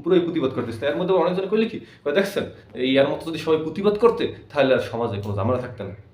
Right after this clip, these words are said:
আমি কি, "মে-, আমার কি মাথায় সমস্যা? এবারে কি প্রতিবাদ করতে এসে?"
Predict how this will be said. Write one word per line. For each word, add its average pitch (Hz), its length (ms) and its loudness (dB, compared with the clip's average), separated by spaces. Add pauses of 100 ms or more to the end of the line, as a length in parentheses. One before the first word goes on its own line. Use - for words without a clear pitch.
(600)
আমি 131 140 -10
কি, 143 100 -4
"মে-, 151 120 2
আমার 120 240 2
কি 131 100 -6
মাথায় 110 380 -4
সমস্যা? 120 380 -4 (580)
এবারে 175 220 0
কি 233 140 0
প্রতিবাদ 160 320 0
করতে 101 300 -8
এসে?" - 360 -12